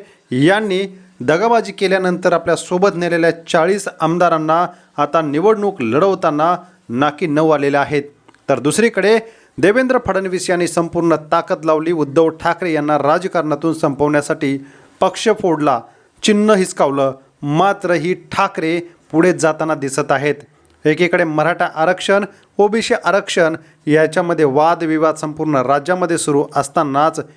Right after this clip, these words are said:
या ठिकाणी महत्त्वाची बातमी समोर येते, ती म्हणजेच महाविकास आघाडीविरुद्ध महायुतीचा झालेला सामना आणि एकट्या ठाकरेंना या निवडणुकीमध्ये एकटं पाडण्यासाठी राज ठाकरे, नरेंद्र मोदी,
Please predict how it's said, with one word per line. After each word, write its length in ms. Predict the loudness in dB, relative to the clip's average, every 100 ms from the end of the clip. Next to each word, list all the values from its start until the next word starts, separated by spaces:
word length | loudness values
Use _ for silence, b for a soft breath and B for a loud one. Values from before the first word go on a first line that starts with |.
| b -4
या 240 | 2 2
ठिकाणी 500 | 0 -2 -2 0 0 -2 B B B
महत्त्वाची 840 | 2 4 4 2 -2 -2 -2 -2 -6
बातमी 440 | -2 -2 -2 -8
समोर 400 | -6 -4 2 4
येते, 600 | 2 2 0 0 -6 _ _
ती 100 | 2
म्हणजेच 480 | 4 2 0 -2 0 -2 B B -8
महाविकास 720 | -4 0 0 -2 -2 -2 0
आघाडीविरुद्ध 580 | -2 0 -2 -2 0 0
महायुतीचा 760 | 0 -2 0 0 -2 -4 -4
झालेला 400 | -2 -2 0 -2
सामना 580 | -2 -2 -2 0 0 0 -2 B B
आणि 180 | -4 0
एकट्या 320 | 0 0 0
ठाकरेंना 760 | -2 -2 -4 -2 -4 -2 0 0
या 160 | 2 0
निवडणुकीमध्ये 760 | 0 0 0 0 -2 -2 -2 -2
एकटं 260 | -4 -2 -2
पाडण्यासाठी 800 | 0 0 0 -2 -4 -2 -2 -2 B B B
राज 420 | 0 2 2 0
ठाकरे, 420 | -2 -4 -4 -4
नरेंद्र 480 | -2 0 0 2 0
मोदी, 400 | 0 0 2 2